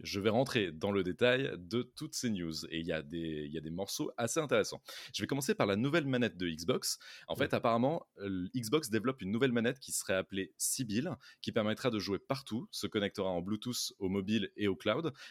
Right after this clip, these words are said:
Speaker 1: aura une surface à retour haptique qui est similaire, en fait, à celle de la DualSense de P S cinq, où voilà, pour, euh, la petite anecdote, on ressent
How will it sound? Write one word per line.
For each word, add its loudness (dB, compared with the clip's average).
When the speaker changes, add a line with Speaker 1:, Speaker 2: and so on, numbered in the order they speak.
Speaker 1:
aura 4
une 2
surface 0
à 2
retour 0
haptique -6
qui -6
est -2
similaire, 2
en 0
fait, 2
à 0
celle -2
de 2
la 2
DualSense 0
de -4
P 2
S 0
cinq, -4
où -8
voilà, 4
pour, 0
euh, 0
la 0
petite -10
anecdote, -2
on -6
ressent 0